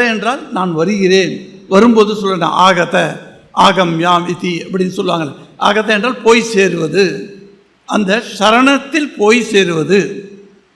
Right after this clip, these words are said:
என்று அர்த்தம் அதுக்கு. சரணாகத, அந்த எந்த நிலைக்கு நாம் போய் சேர்கிறோமோ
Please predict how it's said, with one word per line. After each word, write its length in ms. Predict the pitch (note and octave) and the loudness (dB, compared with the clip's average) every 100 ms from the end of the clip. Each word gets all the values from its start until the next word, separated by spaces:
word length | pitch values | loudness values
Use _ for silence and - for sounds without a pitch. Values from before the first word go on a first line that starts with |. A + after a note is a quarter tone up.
| _ _ _ - | _ _ _ -6
என்று 240 | G3+ A3+ | 0 0
அர்த்தம் 380 | E3+ F#3 A3 F3+ | 0 -2 -4 -6
அதுக்கு. 400 | D3+ D3 D3 - | -6 -8 -12 -12
சரணாகத, 960 | - F3 F3+ F#3+ G3+ F#3 D3+ F#3 E3+ C#3 - - - | -4 -4 -2 0 0 0 -4 -2 -4 -4 -14 -20 -10
அந்த 220 | C#3+ E3 | -6 -2
எந்த 300 | D#3+ A3+ C#4+ | 0 0 2
நிலைக்கு 420 | C4+ A#3+ B3 B3 G#3+ | 2 0 -2 -2 -2
நாம் 220 | F3+ - | -2 -2
போய் 240 | G3 F#3+ F#3+ | -4 -4 -4
சேர்கிறோமோ 580 | D#3 D3 C3+ B2+ F3 | -8 -8 -8 -6 -6